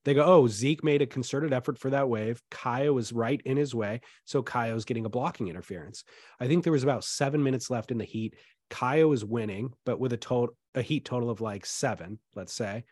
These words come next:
or eight. And so now Kaio, due to the interference, had one entire wave removed.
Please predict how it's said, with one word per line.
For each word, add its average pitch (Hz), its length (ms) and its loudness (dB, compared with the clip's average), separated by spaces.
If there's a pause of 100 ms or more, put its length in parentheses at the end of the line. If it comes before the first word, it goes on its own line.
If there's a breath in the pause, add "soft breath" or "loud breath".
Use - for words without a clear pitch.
or 90 160 -8
eight. 113 340 -4 (880 soft breath)
And 156 180 4
so 151 240 8
now 139 420 4 (500 loud breath)
Kaio, 156 520 6 (100)
due 151 220 6
to 156 60 0
the 139 120 0
interference, 113 540 -2
had 123 180 0
one 127 320 0
entire 123 520 0
wave 104 420 -4
removed. 90 720 -12